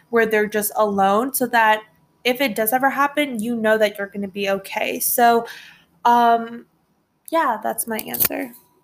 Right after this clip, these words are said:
Okay, that question was a little deep. My answer was a little deep, okay? But the next one's a little bit more lighthearted. So if you could have dinner with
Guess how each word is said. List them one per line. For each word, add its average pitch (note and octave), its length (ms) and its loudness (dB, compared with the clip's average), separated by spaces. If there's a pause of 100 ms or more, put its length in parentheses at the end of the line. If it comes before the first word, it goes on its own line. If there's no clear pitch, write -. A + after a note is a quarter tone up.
(800)
Okay, A#3+ 180 -8
that - 180 -4
question C4 280 -4
was A#3+ 120 -8
a A#3 40 -8
little G#3+ 280 -8
deep. - 320 -12
My C4 160 2
answer A3+ 360 2
was G3+ 140 2
a G3 60 -4
little F#3 260 2
deep, - 400 -8
okay? A3 320 4 (380)
But A#3+ 240 8
the B3+ 80 2
next C#4 260 4
one's C#4+ 160 0
a B3 40 -10
little B3 120 4
bit A#3+ 140 -2
more A3 160 0
lighthearted. G#3+ 760 0
So B3 180 8
if B3 220 6
you C#4 60 2
could C#4 140 0
have C#4 160 0
dinner C#4+ 240 2
with C4 160 4